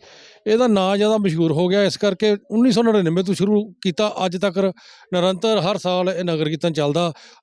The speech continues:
ਜਿਹਦੇ ਵਿੱਚ ਬਹੁਤ ਵੱਡੇ ਪੱਧਰ 'ਤੇ ਬੜੀ, ਬੜੀ ਦੂਰੋਂ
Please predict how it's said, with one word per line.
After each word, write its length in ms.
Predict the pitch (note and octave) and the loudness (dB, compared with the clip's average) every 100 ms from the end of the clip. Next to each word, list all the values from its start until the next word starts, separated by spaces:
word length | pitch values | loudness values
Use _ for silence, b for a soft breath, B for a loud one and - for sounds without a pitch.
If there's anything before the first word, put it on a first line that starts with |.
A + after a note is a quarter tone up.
| F3 | -4
ਜਿਹਦੇ 240 | E3+ A3+ | 0 2
ਵਿੱਚ 200 | A3 G#3 | 2 0
ਬਹੁਤ 340 | F#3 F3 G3+ G#3+ | 0 2 2 0
ਵੱਡੇ 300 | F#3 C#3 G3+ | -2 -2 -2
ਪੱਧਰ 260 | G#3 G3 | 0 -2
'ਤੇ 140 | G3 G3+ | 0 0
ਬੜੀ, 240 | E3 F#3 | 0 0
ਬੜੀ 180 | F#3 G3 | 2 0
ਦੂਰੋਂ 380 | D#3 F3 G3 | 2 2 2